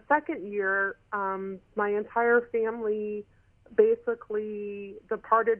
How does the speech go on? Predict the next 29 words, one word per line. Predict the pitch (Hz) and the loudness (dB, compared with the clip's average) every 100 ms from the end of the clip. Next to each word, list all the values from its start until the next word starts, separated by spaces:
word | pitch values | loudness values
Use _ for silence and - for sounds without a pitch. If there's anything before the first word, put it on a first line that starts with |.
| - | -4
from | 214 208 | -8 -6
what | 208 202 | -6 -6
they | 226 | -6
had | 208 185 | -6 -6
done | 202 208 | -4 -4
for | - | -6
the | 202 | -4
last | 190 185 - | 0 0 -2
twenty | _ 208 196 190 | _ 0 0 0
years | 185 190 185 175 175 - _ _ _ _ - | 0 0 0 -2 -4 -10 _ _ _ _ -4
and | 202 202 | -2 -2
instead | 196 - - 208 190 - | -4 -4 0 0 0 0
came | 208 208 | 0 0
to | 190 | -2
my | 185 180 | -2 -2
house, | 190 185 160 131 - _ _ _ _ _ _ - | -2 -2 -2 -4 -12 _ _ _ _ _ _ -4
um, | 196 180 175 175 - - | -2 0 -4 -6 -8 -6
and | 185 185 180 - - | -4 -2 -4 -8 -6
spent | 196 - - - | -4 -4 -8 -6
a | |
week | 180 196 202 - | -4 -4 -6 -4
with | 180 185 | -4 -4
me, | 175 104 - _ - - - - | -4 -6 -12 _ -20 -20 -6 4
um, | 185 175 170 165 165 160 - | 6 6 4 0 -4 -8 -2
in | 185 180 | 0 4
Washington, | 180 180 190 185 185 | 6 6 2 -6 -6
D | 180 175 - | -6 -8 -6
C, | 196 190 | -4 -2
and, | 180 175 | -2 -6